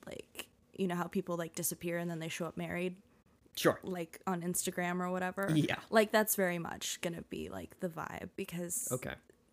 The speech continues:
Speaker 1: Yeah. Um,
Speaker 2: Is that hard on you?
Speaker 1: It is, but it also is just kind of, like, it, it kinda refreshing to have those boundaries and, like, have them, like, I've been reinforcing them,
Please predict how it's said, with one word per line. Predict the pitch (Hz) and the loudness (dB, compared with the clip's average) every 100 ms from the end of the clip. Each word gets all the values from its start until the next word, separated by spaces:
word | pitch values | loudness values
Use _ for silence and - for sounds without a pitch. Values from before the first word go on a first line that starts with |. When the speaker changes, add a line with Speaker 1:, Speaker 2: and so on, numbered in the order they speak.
| - | -6
Speaker 1:
Yeah. | 262 247 - - - - | -2 0 -2 -6 -4 2
Um, | 202 185 175 165 165 | 4 4 2 -2 -4
Speaker 2:
Is | 135 | -4
that | 131 | -4
hard | - 131 143 | 0 0 0
on | 156 | 0
you? | 202 220 - - - - - - _ - | -2 -4 -8 -20 -20 -20 -20 -20 _ 0
Speaker 1:
It | 320 359 - | 4 4 4
is, | 302 320 349 349 - | 4 6 6 6 4
but | - 320 302 | 4 4 4
it | 294 | 4
also | - 269 - 285 285 269 | 4 4 6 6 6 6
is | 247 240 | 6 4
just | - 233 | 4 2
kind | - 247 | 2 2
of, | 240 | 4
like, | 233 220 208 202 - _ - | 4 4 4 0 -8 _ 0
it, | 220 - - - _ | 0 0 -12 -20 _
it | - - | -8 0
kinda | 226 226 | 4 6
refreshing | 233 220 180 - 208 | 6 4 0 2 2
to | 196 | 2
have | 165 180 180 | 2 2 4
those | 190 | 2
boundaries | - 165 175 180 185 - | 0 -2 0 2 0 0
and, | 185 | -2
like, | 180 - | -2 -4
have | 160 170 | -4 -4
them, | 180 175 170 - _ - - _ _ _ _ - | -2 -2 -2 -6 _ -20 -20 _ _ _ _ -2
like, | 202 - | 0 4
I've | 196 185 | 4 6
been | 190 170 - - | 4 2 -2 0
reinforcing | 202 190 170 175 175 - 214 | 4 4 2 -2 0 2 4
them, | 220 233 240 247 | 4 4 2 0